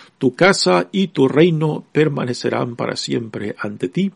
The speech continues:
y tu trono será estable eternamente".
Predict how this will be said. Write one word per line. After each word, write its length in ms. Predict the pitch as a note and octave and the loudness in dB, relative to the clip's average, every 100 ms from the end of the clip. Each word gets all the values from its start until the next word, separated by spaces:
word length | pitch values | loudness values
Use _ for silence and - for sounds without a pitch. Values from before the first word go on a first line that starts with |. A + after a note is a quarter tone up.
| _ _ _ _ _ _ _ _ | _ _ _ _ _ _ _ _
y 180 | - F#3+ | -4 -4
tu 180 | - B2+ | -4 -4
trono 500 | - A#2+ A2+ A2+ A#2+ _ _ - | 4 4 4 -2 -8 _ _ -20
será 500 | - A#2+ G#2+ A2+ A#2 - | -6 -2 0 0 -2 -6
estable 840 | A#2+ - A2 G2+ G#2 G2+ G2+ - _ _ - | -10 -8 -8 -6 -6 -6 -8 -14 _ _ -12
eternamente". 840 | G2 - F#2+ F#2 E2 D#2+ _ | -6 -2 -2 -4 -12 -18 _